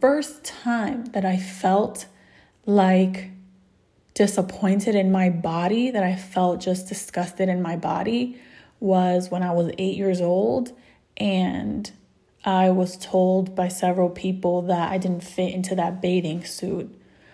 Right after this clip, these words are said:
or that I was the bigger friend, right? Like, my eight-year-old friend said, "Oh, we're the skinny ones, you're the big one."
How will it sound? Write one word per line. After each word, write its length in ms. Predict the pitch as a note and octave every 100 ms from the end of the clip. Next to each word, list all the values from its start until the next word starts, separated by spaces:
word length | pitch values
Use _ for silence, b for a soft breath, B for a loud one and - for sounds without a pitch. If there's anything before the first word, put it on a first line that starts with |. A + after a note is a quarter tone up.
| b
or 120 | G3
that 140 | G3 F#3
I 80 | F#3+
was 200 | G#3 G#3
the 80 |
bigger 400 | E3 D#3+ F#3 F3+
friend, 760 | E3+ - F3+ E3 D#3+ F#3+ G3+ - _ _
right? 220 | - F#3 F3
Like, 180 | F3+
my 220 | F#3 F3+ -
eight-year-old 640 | F#3 F3+ G3+ F#3+ F3+ F3+
friend 380 | - F#3 F3 F3
said, 360 | - F3 F3 B B B B -
"Oh, 100 | G3
we're 180 | F#3+
the 120 | G3 G#3
skinny 380 | - - F#3
ones, 480 | F#3 F#3 F#3 F3+ - - -
you're 400 | G3+ F#3 F#3+ G3+
the 100 | F#3
big 380 | F3+ F3+ F3
one." 480 | - D#3+ - - G#3+